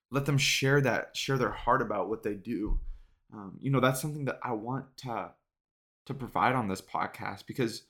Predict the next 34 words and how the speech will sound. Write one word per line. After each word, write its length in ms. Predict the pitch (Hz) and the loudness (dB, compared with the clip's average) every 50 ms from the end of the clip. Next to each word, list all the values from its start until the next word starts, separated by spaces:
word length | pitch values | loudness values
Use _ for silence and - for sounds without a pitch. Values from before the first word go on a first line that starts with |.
| _ _ _ _ _ _ _ _ _ _ _ - - - - - - _ _ _ _ - | _ _ _ _ _ _ _ _ _ _ _ -16 -14 -12 -12 -14 -16 _ _ _ _ 0
there's 180 | 127 135 135 | 0 2 2
nothing 380 | 160 165 156 165 131 110 95 - - | 2 2 2 2 2 0 0 -2 0
better 280 | 104 101 101 117 123 | 2 4 6 6 4
than 200 | 120 120 107 98 | 4 2 -2 -2
two 240 | 95 - - - 120 | -4 -4 0 0 0
people 320 | 120 - 131 127 131 131 123 | 2 2 -2 -2 0 0 0
or, 380 | 117 107 95 92 - - - - | 2 2 2 0 -2 -4 -4 -6
or 120 | 95 95 | -4 -2
multiple 400 | 98 107 113 113 - - - 101 | 0 0 0 0 -2 -6 -10 -8
people 480 | - 113 107 - - 101 95 87 - _ _ _ _ _ _ _ _ - | -6 -6 -6 -6 -4 -6 -6 -8 -10 _ _ _ _ _ _ _ _ -2
getting 240 | - 131 131 135 135 | 0 0 2 2 0
together 640 | 123 113 95 110 107 110 104 113 104 92 92 - - _ _ _ _ - | 0 0 2 2 2 4 4 4 4 4 0 -4 -12 _ _ _ _ -8
and 140 | 113 120 120 | -6 -4 -4
just 160 | 131 131 - | -4 -6 -6
talking 360 | - - 127 139 139 131 127 | -8 -8 -8 -8 -6 -8 -6
about 320 | 120 107 - - - - | -2 0 0 0 0 -2
life, 500 | - 90 104 104 87 - - - - - _ _ _ _ _ _ _ _ _ _ _ _ - | -2 -2 -2 -2 -4 -6 -12 -18 -20 -20 _ _ _ _ _ _ _ _ _ _ _ _ -6
talking 300 | - 123 127 139 139 127 | -4 -4 -2 0 0 2
about 240 | 113 110 104 101 - | 4 4 4 4 2
the 80 | 104 | -4
things 460 | 98 - - - 117 113 113 113 107 | -8 -6 -2 -2 0 0 0 -2 -6
that 80 | 107 104 | -4 -6
have 140 | 95 - 156 | -6 -6 -6
gone 280 | - 98 101 101 95 | -6 -6 -6 -6 -6
through, 480 | 92 - - 107 120 120 107 95 98 - - | -8 -4 -2 0 0 2 0 -2 -4 -8 -10
you 100 | - 104 | -10 -8
know, 120 | 98 98 95 | -6 -6 -4
their 200 | 90 107 110 113 | -2 -2 -2 0
life, 320 | 107 95 85 87 98 - | -2 -2 -4 -4 -6 -8
the 80 | - 92 | -8 -10
experiences 580 | - - - - 131 127 123 120 113 104 95 | -8 -8 -6 -4 -2 -2 -2 -2 -4 -6 -4
that 160 | 101 95 - | -6 -6 -4
they've 200 | - 95 104 101 | -2 -4 -4 -4
faced, 560 | - - - 101 95 101 98 98 - - - | -8 -8 -6 -4 -4 -4 -4 -6 -10 -12 -14